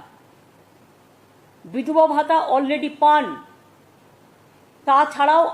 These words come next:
আরও তেতাল্লিশ হাজার নশো জন পাবেন নতুন করে। এর জন্য রাজ্য সরকারের প্রতি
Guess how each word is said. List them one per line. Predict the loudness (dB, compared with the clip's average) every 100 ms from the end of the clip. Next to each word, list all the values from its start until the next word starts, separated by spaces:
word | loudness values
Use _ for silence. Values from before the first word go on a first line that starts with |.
| 0
আরও | -2 -4
তেতাল্লিশ | -4 -4 -4 -6 -6
হাজার | -2 -2 -4 -12 -20 _ _ _ _ _ _ _ _ _ _ _ _ _ _ -12
নশো | -2 -2 0 -2 0
জন | -4 0
পাবেন | 0 2 -2 -4
নতুন | -6 -8 -6
করে। | -8 -8 -16 _ _ _ _ _ _ _ _ _ _ _ -2
এর | -2 -2 -2
জন্য | -2 0 0
রাজ্য | -2 -2 -8 -6
সরকারের | -6 -4 -4 -4
প্রতি | -6 -8